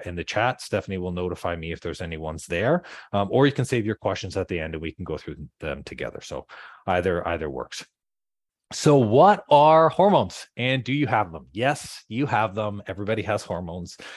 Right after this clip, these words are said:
And h-, hormones are basically a substance that's made by your body to either stimulate a specific cell or to get some type of a tissue to do something. So I like to explain to people, it acts as kind of like a switch,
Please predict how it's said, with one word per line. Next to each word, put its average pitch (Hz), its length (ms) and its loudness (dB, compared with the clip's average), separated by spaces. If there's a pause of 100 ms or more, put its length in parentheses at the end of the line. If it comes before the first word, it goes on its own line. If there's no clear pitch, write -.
(140)
And 117 160 -2
h-, - 80 -4 (200)
hormones 196 380 0
are 151 60 4
basically 123 480 -2
a 95 60 -4
substance 113 580 -6
that's 98 200 -8
made 95 380 -6
by 85 180 -2
your 85 180 -6
body 85 400 -4
to 104 380 -4
either 90 280 -2
stimulate 120 720 0
a 107 60 0
specific - 520 -8
cell 135 440 0 (340)
or 120 200 4
to - 180 -4
get 120 340 4
some 127 300 -4
type 120 240 -2
of 98 100 -6
a 95 60 -2
tissue - 420 -4
to 90 140 -10
do 85 200 -8
something. - 380 -10 (480)
So 123 280 4
I 123 180 4
like 175 260 2
to - 100 -4
explain 113 300 -4
to - 120 -6
people, 98 440 -4
it 90 140 -2
acts 139 320 0
as - 80 -8
kind 110 280 -2
of 98 140 -6
like 90 200 -4
a 85 60 -6
switch, - 600 0